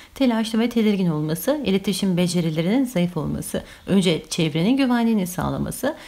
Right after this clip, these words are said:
insan vücudu ile ilgili temel bilgilere sahip olması. Doğru cevabımız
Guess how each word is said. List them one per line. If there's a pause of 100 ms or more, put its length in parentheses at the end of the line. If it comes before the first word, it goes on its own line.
(120)
insan
vücudu
ile
ilgili
temel
bilgilere
sahip
olması. (2500)
Doğru
cevabımız